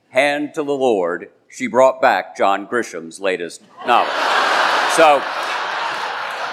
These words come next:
whenever I think I've got it made,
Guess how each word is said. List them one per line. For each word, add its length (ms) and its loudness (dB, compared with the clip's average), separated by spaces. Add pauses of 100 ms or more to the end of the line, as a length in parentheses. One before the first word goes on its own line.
(3750)
whenever 640 6
I 180 6
think 420 -2 (1040)
I've 240 4
got 220 6
it 160 -2
made, 540 2